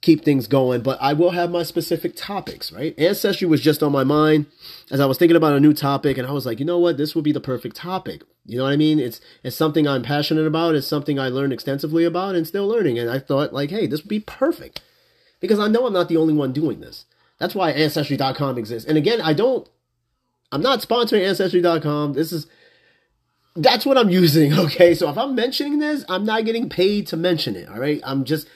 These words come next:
giving you a tool that if you are on the same quest as me, that you can use that tool <laughs> to basically help you. But I'm not getting paid by Ancestry dot com. It'd be nice.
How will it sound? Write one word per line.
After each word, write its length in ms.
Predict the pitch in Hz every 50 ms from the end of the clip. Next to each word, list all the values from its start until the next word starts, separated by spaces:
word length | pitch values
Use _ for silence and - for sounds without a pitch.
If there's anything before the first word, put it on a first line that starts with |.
| _ _ _ _ _ _ 104
giving 360 | 104 131 254 269 294 277 254
you 480 | 226 240 240 240 233 233 233 226 220 - -
a 380 | 156 160 160 156 156 151 143
tool 680 | - - - - - 302 294 269 190 156 139 120 117 - _ _ _ _ _ _ _ _ _ _ _ _ _ _ _ _ _ _ _ _
that 400 | - - 156 156 135 110 - - _ _
if 180 | - 160 147 -
you 180 | 151 185 208 -
are 180 | 170 196 226 233
on 160 | 208 226 226
the 60 | 208
same 680 | 202 - - - 190 185 185 180 180 180 180 160 - _ _ _ _ _
quest 400 | - - - 196 202 180 151 -
as 220 | 165 151 131 110 123
me, 440 | 147 233 240 170 143 139 147 143 - _ _ _ _ _ _
that 260 | 110 147 156 143 117
you 140 | 135 151 208
can 200 | 208 165 139 123
use 280 | 120 185 254 269 233 175
that 220 | 165 147 - -
tool 520 | - - 156 147 139 135 151 143 139 - - _ _
<laughs> 120 | _ _
to 140 | - 175 160
basically 680 | 135 110 151 156 156 147 - 156 - - 147 143 135 127
help 400 | - - 139 139 135 110 - 98
you. 140 | 98 95 -
But 180 | - 104 - -
I'm 260 | 131 139 147 143 131
not 200 | 147 180 208 220
getting 200 | 208 233 226 220
paid 220 | 214 220 214 202 196
by 120 | 190 185
Ancestry 380 | 185 185 170 - 175 170 170 165
dot 180 | 165 156 151
com. 180 | 151 175 170 156
It'd 100 | 131 113
be 100 | 127 127
nice. 380 | 139 214 233 196 - - -